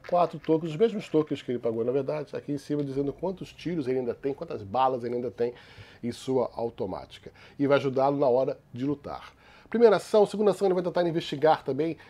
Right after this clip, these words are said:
pesquisar, revirar a papelada. Aqui, a investigação dele é três, o nível de dificuldade é dois. Ok, ele vai ficar, ele vai pensar, "Será que eu vou ou não vou gastar alguma coisa?"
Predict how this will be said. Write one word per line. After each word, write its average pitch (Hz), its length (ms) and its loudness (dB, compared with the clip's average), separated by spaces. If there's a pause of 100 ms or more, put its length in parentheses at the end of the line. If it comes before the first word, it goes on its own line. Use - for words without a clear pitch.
(220)
pesquisar, 156 420 2
revirar 170 600 6
a 160 40 6
papelada. 147 840 4 (480)
Aqui, 196 420 2 (140)
a 143 60 2
investigação 151 440 2
dele 147 200 2
é - 20 -8
três, 196 480 0
o 160 60 -6
nível 123 180 0
de 123 100 -10
dificuldade 131 680 -2
é 123 120 -6
dois. 120 640 -2 (640)
Ok, 131 440 0
ele 180 360 -2 (160)
vai 160 160 0
ficar, - 340 -6
ele 139 80 -2
vai 151 140 0
pensar, 143 560 0
"Será 180 200 -4
que 165 140 -4
eu 135 140 4
vou 156 340 -2 (380)
ou 131 120 2
não 156 240 4
vou 139 320 2 (420)
gastar 139 440 2
alguma 127 300 0
coisa?" 85 460 -10